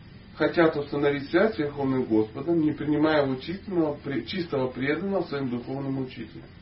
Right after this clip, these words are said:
Но тот, кто следует в духовной науке, понимает, что такую прямую связь с Господом можно установить только покорно служа лотосным стопам чистого преданного.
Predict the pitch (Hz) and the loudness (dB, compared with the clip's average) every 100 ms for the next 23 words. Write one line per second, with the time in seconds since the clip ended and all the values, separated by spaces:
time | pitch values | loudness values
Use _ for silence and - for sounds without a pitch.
0 | - - - - - - - 143 170 156 | -20 -20 -20 -18 -20 -16 -6 -2 4 2
1 | - 131 170 226 233 180 175 165 160 151 | 2 -6 0 2 0 -2 -6 0 2 4
2 | 151 139 127 - - 123 123 139 185 185 | 2 0 -4 -6 -4 -2 0 0 0 -2
3 | 131 127 127 127 113 120 123 120 120 117 | -8 -8 -4 -4 -2 -2 -2 -4 -2 -4
4 | 113 135 190 - 156 139 180 208 202 190 | -2 -2 -2 -4 -6 -2 0 0 -2 -2
5 | 170 160 165 156 147 131 131 120 117 113 | 0 2 2 -2 -10 -10 -10 -6 -2 0
6 | 110 107 110 113 110 165 202 180 185 175 | 0 -4 -6 -4 -2 -2 -4 -10 -10 -8
7 | 123 117 107 - 127 - 139 135 131 113 | -8 -4 -6 -6 -10 -10 -10 -10 -6 -6
8 | 95 | -8